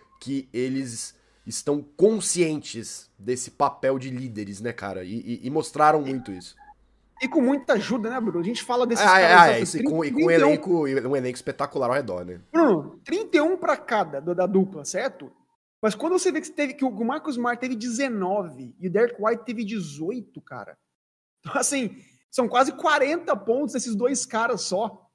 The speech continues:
Speaker 2: que não são as suas estrelas. Teve uma hora do jogo no quarto quarto que mostrou na te-, na T V americana a comparação dos pontos da, da, das duas backcourts, DeJounte Murray e o, o White, é, o, o Trae Young, o DeJounte Murray contra o White con-, e o, e o Smart. E a pontuação era a mesma.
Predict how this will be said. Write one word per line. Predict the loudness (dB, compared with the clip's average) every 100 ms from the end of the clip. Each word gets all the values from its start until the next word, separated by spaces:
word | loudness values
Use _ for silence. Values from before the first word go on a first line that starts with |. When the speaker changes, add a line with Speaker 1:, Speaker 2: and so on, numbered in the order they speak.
| _ -2
Speaker 2:
que |
não | 0 2 0
são | -2 -4
as |
suas | -2 -4
estrelas. | -4 0 2 2 -2 -12 -20 _ _ _ 0
Teve | 2
uma | 2
hora | 0
do | 2
jogo | 2 2
no | 2
quarto | 0 -2 -2 -4
quarto | -2 -2 -2
que | -2
mostrou | -2 -2 -6
na |
te-, | -4
na | -2 -2
T | 0
V | 0
americana | 0 -2 -4
a | -4
comparação | -6 -6 -6 -6 -8
dos | -8
pontos | -6 -6 -4
da, | -4
da, | -2
das | 0 0 0
duas | -2 -2
backcourts, | -4 -4 -4 -4 -6 -12 -16 _ _ _ -4
DeJounte | 0 0 0 0
Murray | 0 0 -2 -8 _ _
e | -2 0 0 -6 _
o, | -6 -4 0 2
o | 2
White, | 2 -2 -16 _ _ _ _
é, | -2 2
o, |
o | 2 4
Trae | 4 6
Young, | 4 0
o |
DeJounte | -4 -2 -2
Murray | -2 -2
contra | -4 -6 -4
o | -4 -2
White | -2 -4 -12
con-, | -14 -8
e | -4
o, | -2
e |
o | 0
Smart. | 0 -2 -4 -12 _ _ _ -6
E | -4
a |
pontuação | -2 -4 -4 -2
era | -2
a | 0
mesma. | 0 0 -2 -6